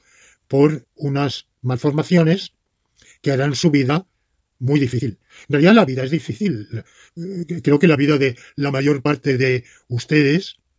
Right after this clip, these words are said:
que me escuchan se ha enfrentado con dificultades y se enfrenta, unos más que otros menos.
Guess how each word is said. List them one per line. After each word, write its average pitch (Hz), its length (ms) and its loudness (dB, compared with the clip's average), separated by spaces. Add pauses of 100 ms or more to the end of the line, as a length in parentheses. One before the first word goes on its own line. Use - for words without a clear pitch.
(140)
que 143 120 -8
me 131 80 -4
escuchan 156 520 -2 (760)
se - 160 -8
ha - 20 -4
enfrentado 135 300 -6
con 190 100 0
dificultades 151 680 -2
y 139 100 -8
se 120 100 -10
enfrenta, 147 460 -6 (380)
unos 139 260 -2
más 160 180 0
que 208 80 -10
otros 113 180 -10
menos. 139 420 -6